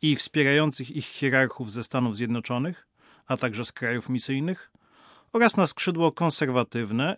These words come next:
które jednak nie stanowiło tak silnej i zwartej koalicji. W tym kontekście ciekawe są obserwacje ambasadora dotyczące postrzegania polskich biskupów na Soborze.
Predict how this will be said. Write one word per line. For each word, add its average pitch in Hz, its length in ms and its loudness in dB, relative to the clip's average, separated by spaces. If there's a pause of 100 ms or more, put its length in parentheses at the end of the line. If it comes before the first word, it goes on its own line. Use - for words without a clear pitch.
które 185 280 -2
jednak 147 360 2
nie 139 100 2
stanowiło 131 480 0
tak 135 180 -6
silnej 117 580 -2
i 127 60 0
zwartej 107 440 -6
koalicji. 113 580 -6 (1300)
W - 60 -20
tym 233 160 2
kontekście 135 760 0 (340)
ciekawe 208 400 -2
są 160 180 0
obserwacje 139 580 -2
ambasadora 123 560 -2
dotyczące 127 560 -2
postrzegania 143 760 -2
polskich 170 540 0
biskupów 110 480 -8
na 113 120 -4
Soborze. 95 440 -10